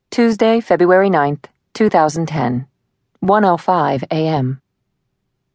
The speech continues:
Ex-husbands were like bad pennies, Alexandra Clarkson thought, arching her back as a wave of pleasure washed over her. They kept coming back.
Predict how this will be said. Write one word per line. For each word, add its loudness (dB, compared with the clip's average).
Ex-husbands -4
were 2
like 0
bad 2
pennies, -4
Alexandra -2
Clarkson -4
thought, -4
arching 0
her 0
back 0
as -4
a -2
wave 0
of -4
pleasure -2
washed 0
over -2
her. -4
They 2
kept -4
coming -2
back. -4